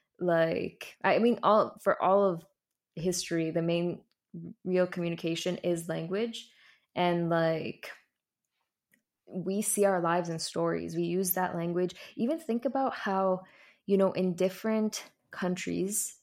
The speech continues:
different languages, the way that, uh, the same expression can mean a different thing. Like, I don't know if this is true. Correct me if I'm wrong. I don't know Spanish or, like,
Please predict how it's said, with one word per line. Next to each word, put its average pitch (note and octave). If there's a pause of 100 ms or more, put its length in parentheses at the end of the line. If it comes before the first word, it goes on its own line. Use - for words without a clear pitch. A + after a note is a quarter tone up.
different F#3
languages, F3
the F3+
way F3+
that, G#3 (360)
uh, F#3 (120)
the F#3+
same F#3
expression G3
can F3+
mean F3+
a F#3
different F3
thing. F3 (380)
Like, F#3
I G3+
don't A#3+
know F#3
if F3+
this F3
is E3
true. F3 (280)
Correct F3
me F#3+
if F#3
I'm F3+
wrong. F3
I E3
don't F3+
know F3+
Spanish F3
or, E3
like, E3